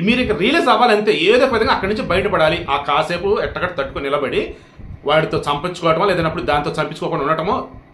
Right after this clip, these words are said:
ఆడైనా మగాడు, మరలా చెప్తే ఇద్దరికి సంబంధించి చెప్తున్నా. So ఎట్టి పరిస్థితుల్లో వాళ్ళతో కోఆపరేట్ చేస్తున్నట్టుగానే ఉండి, ఆ బాధను భరిస్తున్నట్టుగానే ఉండి,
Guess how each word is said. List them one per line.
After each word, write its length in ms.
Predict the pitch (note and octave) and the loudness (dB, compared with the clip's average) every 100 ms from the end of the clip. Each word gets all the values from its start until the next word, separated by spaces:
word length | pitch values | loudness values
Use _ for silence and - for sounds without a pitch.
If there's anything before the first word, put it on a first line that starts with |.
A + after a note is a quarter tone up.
| - | -6
ఆడైనా 360 | B2+ D#3+ E3+ F#3 | 0 2 2 0
మగాడు, 240 | D#3+ D3+ | 0 0
మరలా 240 | C3+ D3+ E3 | 0 -2 -2
చెప్తే 160 | C#3 | -2
ఇద్దరికి 220 | C3 E3+ D#3+ | -4 -4 -4
సంబంధించి 340 | D3 D3+ C#3+ | -4 -4 -6
చెప్తున్నా. 160 | - - - - - - - - | -8 -16 -18 -16 -14 -14 -8 0
So 180 | C4 C4+ - - - | 2 2 -4 -12 -4
ఎట్టి 220 | E3+ E3 | -2 0
పరిస్థితుల్లో 500 | F#3+ F#3+ G#3+ B3 C#4 C#3+ | 2 2 4 4 4 2
వాళ్ళతో 240 | D#3+ F3+ | 0 -2
కోఆపరేట్ 420 | C#3 F3 G3+ - | -2 2 2 0
చేస్తున్నట్టుగానే 420 | F3+ F3+ D#3+ D3+ | -2 -2 -4 -2
ఉండి, 280 | C#3+ D#3 E3+ B2+ | -4 -2 -2 -2
ఆ 40 | |
బాధను 360 | A#2 C3+ F3+ E3+ | 0 2 2 0
భరిస్తున్నట్టుగానే 580 | C#3 D#3+ E3 D#3+ C#3+ | -2 -4 -4 -4 -4
ఉండి, 360 | B2+ C#3+ D#3 | -4 -6 -6